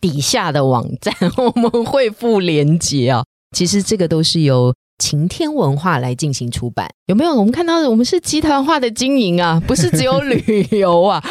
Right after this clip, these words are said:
<laughs> 我们还把这些变成了文字，变成了图档，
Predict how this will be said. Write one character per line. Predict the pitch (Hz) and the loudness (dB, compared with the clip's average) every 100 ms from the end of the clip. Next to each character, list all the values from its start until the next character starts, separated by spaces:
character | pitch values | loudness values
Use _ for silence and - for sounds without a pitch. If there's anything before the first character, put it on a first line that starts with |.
| - | -2
<laughs> | 156 127 | 0 2
我 | |
们 | 226 | 2
还 | 254 247 254 | 2 0 0
把 | 247 - | 0 0
这 | 226 220 | 0 0
些 | - 208 196 _ - | 2 0 0 _ -2
变 | 254 196 | 2 2
成 | - 156 | 2 4
了 | 151 | 4
文 | 147 139 143 160 | 4 4 4 2
字， | - 185 147 | 2 0 2
变 | 208 180 | 0 0
成 | 170 143 | 0 0
了 | 139 | 0
图 | - 131 135 - | -2 0 -2 -2
档， | 143 | -4